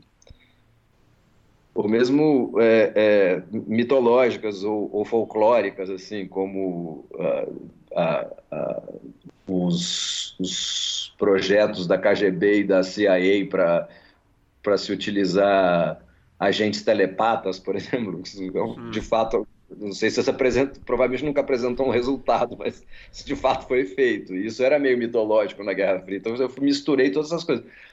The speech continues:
Speaker 1: Mas tudo que tá ali, de algum modo, ele é, é um,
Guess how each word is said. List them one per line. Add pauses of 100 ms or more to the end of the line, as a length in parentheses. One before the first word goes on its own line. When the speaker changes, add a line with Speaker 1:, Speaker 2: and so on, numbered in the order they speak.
Speaker 1:
Mas
tudo
que
tá
ali,
de
algum
modo,
ele
é,
é
um,